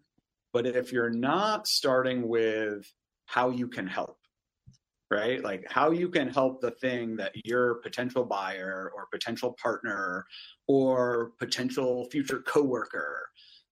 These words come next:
is looking for, you're gonna, you're gonna be off. So I think you gotta put yourself in the shoes of the people that you're communicating with. And then if you can start there and work back,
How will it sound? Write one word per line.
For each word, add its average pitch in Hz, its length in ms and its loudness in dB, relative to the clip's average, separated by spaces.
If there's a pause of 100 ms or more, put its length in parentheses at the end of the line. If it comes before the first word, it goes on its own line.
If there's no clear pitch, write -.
(180)
is 123 640 2
looking 139 400 2
for, 62 400 -12 (640)
you're 135 220 4
gonna, 131 420 2
you're 127 140 0
gonna 131 280 2
be 120 180 0
off. 104 260 -6 (240)
So - 180 2
I 127 80 6
think 135 220 2
you 131 120 -2
gotta 135 300 0
put 151 220 0
yourself 117 640 0
in 110 160 -6
the 104 100 -6
shoes 104 800 -4
of 95 540 -6
the 92 80 -4
people 104 340 -2
that 104 160 -2
you're 98 180 -6
communicating 107 600 0
with. 147 420 0 (580)
And 117 140 2
then 117 220 0
if - 80 -10
you 175 80 2
can 190 180 2
start 151 460 2
there 143 220 0
and 113 160 -4
work 113 240 0 (100)
back, 92 280 2